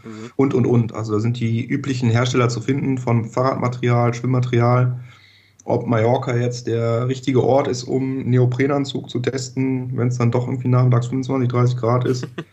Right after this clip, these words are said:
Speaker 1: <laughs>
Speaker 2: mu-, muss man sich überlegen.
Speaker 1: Ja.
Speaker 2: Aber alle Verdächtigen findet man da wieder.
Speaker 1: Ja.
Speaker 2: Und hier und da auch ein Hinweis auf eine andere Veranstaltung. Ich glaub, da war auch schon mal der, ähm, Mallorca Marathon war auch da vertreten.
Speaker 1: Mhm.
Speaker 2: Einfach, dass man halt so auch einen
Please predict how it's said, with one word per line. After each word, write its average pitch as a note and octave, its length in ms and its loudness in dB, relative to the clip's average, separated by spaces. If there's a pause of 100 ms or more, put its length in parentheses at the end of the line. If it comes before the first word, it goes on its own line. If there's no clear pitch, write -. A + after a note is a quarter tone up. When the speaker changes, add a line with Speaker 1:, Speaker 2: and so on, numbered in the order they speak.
Speaker 1:
<laughs> - 380 -16
Speaker 2:
mu-, C#3 200 2
muss C#3+ 160 2
man D3 100 4
sich C3+ 140 0
überlegen. D#3 500 2 (260)
Speaker 1:
Ja. A2+ 200 -10 (720)
Speaker 2:
Aber C3+ 280 4
alle C#3 200 2
Verdächtigen B2 500 -2
findet A#2 240 -2
man A2 140 -2
da G#2 160 -4
wieder. B2+ 480 2 (180)
Speaker 1:
Ja. A2 220 -8 (760)
Speaker 2:
Und A#2 300 0
hier B2 180 0
und A#2 140 0
da A2+ 140 2
auch A2+ 320 0
ein A2 400 -4
Hinweis A2+ 340 2
auf - 120 -4
eine - 100 0
andere A2+ 320 4
Veranstaltung. G2+ 580 -2
Ich B2 80 -10
glaub, A2 160 -4
da G#2+ 140 0
war A2+ 100 4
auch A2+ 80 0
schon B2 140 0
mal A2+ 120 4
der, A2 460 4
ähm, A2 460 0
Mallorca A2+ 360 2
Marathon B2 440 4
war G#2+ 80 2
auch A#2 80 2
da A#2+ 100 0
vertreten. B2 720 2 (120)
Speaker 1:
Mhm. A2 240 -14 (320)
Speaker 2:
Einfach, A2+ 260 0
dass A#2+ 160 -6
man A2+ 160 2
halt A2 180 2
so A2 220 2
auch A2 80 0
einen A2 500 0